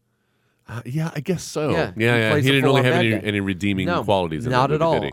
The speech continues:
Speaker 2: Uh,
Speaker 1: But even then, he was just kind of the mastermind. I don't
Speaker 2: but
Speaker 1: know.
Speaker 2: he was the bad guy.
Speaker 1: Yeah, I
Speaker 2: He
Speaker 1: know, but,
Speaker 2: really was
Speaker 1: but it
Speaker 2: the
Speaker 1: wasn't
Speaker 2: bad
Speaker 1: like
Speaker 2: guy.
Speaker 1: Robert Redford in, uh,
Speaker 2: In Winter Soldier?
Speaker 1: Yeah, like
Speaker 2: I don't know.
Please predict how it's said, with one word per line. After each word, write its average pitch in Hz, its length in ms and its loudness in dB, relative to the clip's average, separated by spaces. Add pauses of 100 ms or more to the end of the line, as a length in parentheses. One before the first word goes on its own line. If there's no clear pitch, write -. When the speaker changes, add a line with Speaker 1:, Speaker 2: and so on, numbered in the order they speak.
(100)
Speaker 2:
Uh, 135 280 0
Speaker 1:
But 165 80 0
even 208 140 2
then, 180 80 2
he 135 60 2
was 101 100 -2
just 101 120 -8
kind 92 120 -6
of 78 40 -6
the 71 60 -6
mastermind. 69 600 -10 (520)
I 87 80 -2
don't 185 80 0
Speaker 2:
but 185 120 2
Speaker 1:
know. 131 80 -14
Speaker 2:
he 160 120 -2
was 160 140 -6
the 156 80 -6
bad 285 260 4
guy. 131 400 -2
Speaker 1:
Yeah, 214 340 4
I 180 60 -2
Speaker 2:
He 190 60 2
Speaker 1:
know, 135 180 4
but, - 60 0
Speaker 2:
really 190 200 6
was 185 140 4
Speaker 1:
but 151 80 6
it 160 60 2
Speaker 2:
the 175 60 4
Speaker 1:
wasn't 202 260 6
Speaker 2:
bad 160 140 4
Speaker 1:
like 113 60 -4
Speaker 2:
guy. 113 60 2
Speaker 1:
Robert 120 240 4
Redford 90 600 -2
in, 82 380 -2
uh, 73 240 -4
Speaker 2:
In 123 300 -4
Winter 127 260 -4
Soldier? 185 360 0
Speaker 1:
Yeah, 80 300 -2 (360)
like 110 160 0 (840)
Speaker 2:
I 523 120 4
don't 156 80 -4
know. 226 180 0